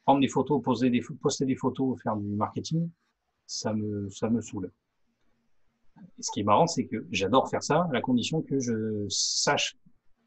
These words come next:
à la condition de savoir dans la journée que j'ai que ça à faire et que c'est mon métier complet. Mais là, tu vois, par exemple, si je devais prendre quelqu'un, je prendrais quelqu'un pour faire des photos et, euh, poster. Ça prendrait la moitié de la journée.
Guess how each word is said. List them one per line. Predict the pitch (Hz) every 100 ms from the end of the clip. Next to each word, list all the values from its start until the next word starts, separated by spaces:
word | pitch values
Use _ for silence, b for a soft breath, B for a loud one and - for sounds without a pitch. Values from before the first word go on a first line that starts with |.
| 123
à |
la | 101
condition | 92 139 - -
de |
savoir | - 135 135 - -
dans | 123 135
la | 127
journée | 110 117 180 - - _ _ -
que | 107
j'ai | 104
que | 151
ça | 139 156
à | 131
faire | 147 85
et | -
que | -
c'est | 113
mon | 117
métier | 120 156
complet. | 151 120 98 - _ _ _ _ -
Mais |
là, | 113
tu | 156 139
vois, | 151
par | 131
exemple, | 113 151 160 147 143
si | -
je | 110
devais | 113 117
prendre | 131 123
quelqu'un, | 113 160
je | 156
prendrais | 131 117
quelqu'un | 120 120
pour | -
faire | 107
des | 92
photos | - 101 156 - _ _ _ _ _ _ _ _
et, | 135 147
euh, | 113
poster. | 104 135 - 117
Ça | - -
prendrait | - 104 104 147
la | 135
moitié | 110 -
de | 233
la |
journée. | 113 107 92